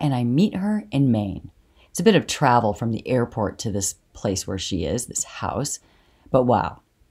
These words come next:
this town was well worth finding out about. I mean, it was cool. I wish I could tell you which town it was, but lake, Maine, summertime, just picture it in your mind. Well,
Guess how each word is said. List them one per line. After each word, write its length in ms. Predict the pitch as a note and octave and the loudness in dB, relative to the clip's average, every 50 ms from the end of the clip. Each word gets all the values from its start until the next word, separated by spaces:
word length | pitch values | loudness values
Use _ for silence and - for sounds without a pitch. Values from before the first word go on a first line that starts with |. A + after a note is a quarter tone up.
| _ - | _ 2
this 280 | D3 G3+ G#3+ - - - - | 4 4 4 2 -2 -8 -10
town 400 | - B2+ C3+ C3 B2 C3 C3 B2 | -8 -2 0 0 2 2 2 0
was 160 | G#2+ G#2+ A2 | -2 -4 -4
well 260 | G#2 A#2 A#2+ A#2 A2+ | 0 0 2 2 2
worth 200 | G#2 G#2+ G#2+ - | 0 -4 -6 -4
finding 300 | - G#2+ G#2+ G#2 G#2+ G#2 | -4 -2 -2 0 0 0
out 140 | G2+ G2 G2 | -2 -2 -4
about. 260 | G2 F#2 - - - | -4 -4 -6 -6 -2
I 40 | - | 0
mean, 160 | B2+ D3 F3 | 0 2 0
it 80 | G#3 - | 0 -2
was 160 | A3 G#3 - | -4 -6 -8
cool. 600 | - - - - A#3+ C4+ A#3 - - - - _ _ _ _ _ _ _ _ - | -10 -10 -4 0 0 0 0 0 -4 -6 -12 _ _ _ _ _ _ _ _ 0
I 60 | E3 | 2
wish 180 | G3+ C4 - | 2 4 4
I 60 | D4 A#3 | 2 0
could 160 | E3+ D3+ - | 0 -2 -2
tell 240 | - C#3+ D3+ C#3+ C3+ | 0 2 2 2 2
you 280 | B2+ A#2+ A#2+ A2+ G#2+ | 2 0 0 -2 -2
which 280 | - - A#2 A2+ - - | -4 -4 -6 -8 -8 -8
town 200 | - B2+ G#2+ A2 | -6 -4 -4 -4
it 80 | - | -4
was, 380 | - A2+ A2+ G#2 G2+ F#2+ F#2+ - | -2 0 0 0 0 -2 -4 -4
but 260 | - G#2 - - - _ _ _ _ _ _ _ - | -2 -4 -4 -4 -8 _ _ _ _ _ _ _ -4
lake, 560 | B2 C#3+ D#3 D#3 D#3 D3+ D3 - - - _ _ _ _ - | 0 2 2 2 2 2 0 -4 -12 -20 _ _ _ _ -2
Maine, 680 | A#2+ B2 C3+ C3+ C3+ C3+ C#3 C3+ C3 C3+ C3+ C3+ C3 B2 | 2 2 2 4 2 2 2 0 0 -2 -4 -6 -8 -8
summertime, 800 | - - - C3+ C3+ C3 C3 - C#3 C3+ C3 B2+ B2+ B2+ C3 B2 _ _ _ _ _ _ - | -6 -2 0 0 0 0 -2 -2 -2 -2 -2 -2 -2 -4 -6 -8 _ _ _ _ _ _ -16
just 120 | - - - | -14 -10 -6
picture 320 | - G#3 G#3+ - - A3+ | -4 -4 -2 -2 -2 -2
it 100 | A3 - | -2 0
in 40 | - | 0
your 140 | C3+ A#2 A2 | 0 0 0
mind. 560 | A2 A2 A2 A2 G#2+ F#2+ - - - - - _ _ _ _ _ _ _ _ _ _ _ | 0 0 0 -2 -2 -4 -4 -8 -10 -14 -18 _ _ _ _ _ _ _ _ _ _ _
Well, 320 | - C3 A#2+ G#2+ - - | -2 0 0 0 0 -4